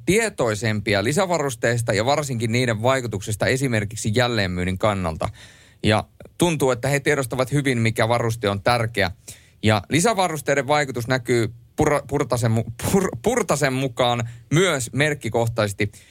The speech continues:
Yhdessä automerkissä tietty varuste painaa enemmän kuin toisessa. Tietysti jokaisella on omat mieltymykset, mitä lisävarusteita kukin arvostaa. Ja vali-, valitettavasti jopa merkkiliikkeissä on myyjiä, jotka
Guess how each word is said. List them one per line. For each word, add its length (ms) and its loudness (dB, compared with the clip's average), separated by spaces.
Yhdessä 460 2
automerkissä 680 -2
tietty 360 0
varuste 360 0
painaa 480 2
enemmän 340 0
kuin 180 -2
toisessa. 560 0
Tietysti 380 0
jokaisella 640 0
on 100 -2
omat 320 0
mieltymykset, 760 -2
mitä 440 2
lisävarusteita 920 0
kukin 380 -2
arvostaa. 800 -2
Ja 220 4
vali-, 220 2
valitettavasti 640 0
jopa 180 2
merkkiliikkeissä 840 0
on 80 2
myyjiä, 360 2
jotka 420 0